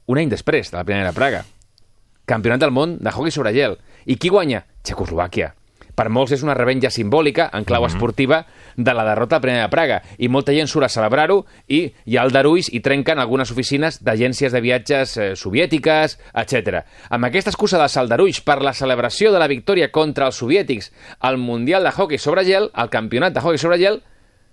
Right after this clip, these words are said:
Speaker 1: Dubček és destituït. O sigui, no el destitueixen per la Primera Praga, que posava en perill tot el bloc de l'est, segons els soviètics, i el destitueixen per uns aldarulls. Per què? Perquè volien deixar passar un temps. Dubček queda fora, serà substituït per, em, Gustav Husak,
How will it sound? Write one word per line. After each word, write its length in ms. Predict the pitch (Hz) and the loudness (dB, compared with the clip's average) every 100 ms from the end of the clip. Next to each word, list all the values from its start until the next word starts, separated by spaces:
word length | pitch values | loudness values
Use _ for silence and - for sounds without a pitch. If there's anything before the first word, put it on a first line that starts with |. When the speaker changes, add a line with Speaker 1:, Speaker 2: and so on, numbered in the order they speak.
| _ | _
Speaker 1:
Dubček 360 | 147 185 214 202 | 0 2 0 0
és 100 | 160 | 0
destituït. 420 | 139 123 101 87 - - _ _ _ _ _ | 0 0 0 -2 -8 -20 _ _ _ _ _
O 100 | _ | _
sigui, 200 | 139 131 | -4 0
no 240 | 147 226 | 2 4
el 80 | 247 | 4
destitueixen 540 | 233 214 190 160 151 | 2 4 4 4 2
per 100 | 143 131 | 2 0
la 80 | |
Primera 360 | 117 131 156 131 | 0 0 2 2
Praga, 360 | 120 120 170 - - - | 0 0 -2 -4 -10 -2
que 120 | 139 | -2
posava 300 | 135 160 180 | 0 0 -2
en 100 | 139 | 0
perill 280 | 156 151 - | 2 2 0
tot 140 | 156 | 0
el 120 | 135 | 2
bloc 180 | 127 143 | 2 0
de 100 | 117 | 0
l'est, 300 | 101 165 - _ _ - | -2 -2 -6 _ _ -12
segons 320 | - 110 165 | -4 0 0
els 100 | 151 | 0
soviètics, 420 | 131 117 123 156 - 143 | 0 2 0 -2 -8 -6
i 100 | 156 | 2
el 140 | 214 214 | 4 4
destitueixen 500 | 208 180 180 190 160 | 0 0 0 -2 0
per 100 | 151 | -2
uns 160 | 151 | 0
aldarulls. 400 | 143 113 107 95 | -2 0 -2 -4
Per 160 | - 127 | -2 0
què? 220 | 156 110 - - - | 0 -2 -6 -20 -6
Perquè 200 | 123 120 | -4 0
volien 200 | 117 127 | 0 0
deixar 220 | 117 123 | -2 -4
passar 320 | 113 110 104 - - | -4 -4 -6 -10 -10
un 200 | 104 85 | -8 -8
temps. 400 | 76 69 - - _ _ _ - | -10 -12 -20 -20 _ _ _ -2
Dubček 440 | 113 214 - 113 | 0 0 -2 -2
queda 200 | 123 101 | -2 -2
fora, 260 | - 156 196 | 0 0 0
serà 180 | - 101 | -2 -8
substituït 400 | 104 98 104 90 | -8 -8 -8 -6
per, 180 | 98 92 | -8 -6
em, 260 | 90 85 80 - - | -6 -8 -14 -20 -8
Gustav 320 | 117 120 113 - | -4 -2 -2 -2
Husak, 360 | 156 208 - | 2 0 -2